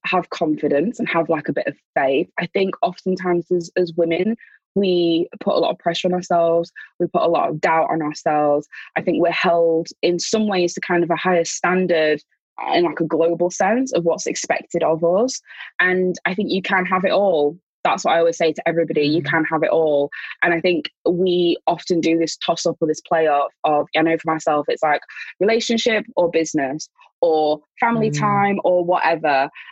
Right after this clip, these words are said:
Speaker 1: and, you know, or kids or career and, you know, or career or business. And, you know, we, you can do it all. You can have it all. You can also, you know, live a well-balanced life for whatever you choose. So don't be afraid to go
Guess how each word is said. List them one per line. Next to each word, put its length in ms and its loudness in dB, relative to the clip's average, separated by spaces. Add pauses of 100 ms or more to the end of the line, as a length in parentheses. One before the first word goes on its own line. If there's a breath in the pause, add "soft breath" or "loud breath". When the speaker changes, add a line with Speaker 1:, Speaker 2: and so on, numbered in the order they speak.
(120 loud breath)
Speaker 1:
and, 480 2
you 100 0
know, 160 2
or 240 0
kids 500 0
or 120 0
career 580 0 (360 loud breath)
and, 480 2
you 100 0
know, 120 0
or 100 2
career 440 0
or 120 0
business. 720 -2
And, 460 2
you 80 2
know, 160 2
we, 180 0
you 220 0
can 280 0
do 160 2
it 20 0
all. 200 2
You 80 -2 (120)
can 180 -4
have 100 0
it 60 -6
all. 240 2
You 200 -6
can 100 -12
also, 260 0
you 300 0
know, 140 2 (320 loud breath)
live 500 2 (120)
a 320 2 (280 loud breath)
well-balanced 600 0
life 220 0
for 100 -2
whatever 240 0
you 160 -2
choose. 360 0
So 140 2
don't 260 0
be 120 2
afraid 380 0
to 100 -2
go 260 0